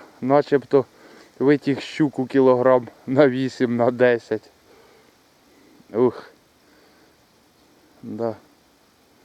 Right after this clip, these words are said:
Ось так. Ну що ж, а ми будемо рибалити далі. Хай собі пливуть,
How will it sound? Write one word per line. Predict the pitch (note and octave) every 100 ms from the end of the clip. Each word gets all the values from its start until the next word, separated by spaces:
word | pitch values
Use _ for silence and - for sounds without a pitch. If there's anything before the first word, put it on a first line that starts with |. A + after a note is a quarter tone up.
| _ _ _ _ _ _ _ _ _ _ _ _ _ _ _ _ _ _ - _
Ось | A#2 C3+ -
так. | - A#2 A#2+ - _ _ _ _ _ _ _ _ _ _ _ _ _ _ _ _ _ _ _ _ _ _ _ _ _ _ _ _
Ну | E3 F3
що | - D3
ж, | C#3+ - _ _ _ _
а | -
ми | D3 E3+
будемо | E3 D#3+ D#3+ C#3 -
рибалити | B2+ B2+ C3+ D3 D3+ A#2+
далі. | B2 B2+ A#2 F#2+ _ _ _ -
Хай | - D#3+
собі | - C3 B2+
пливуть, | - B2 A2 B2 C3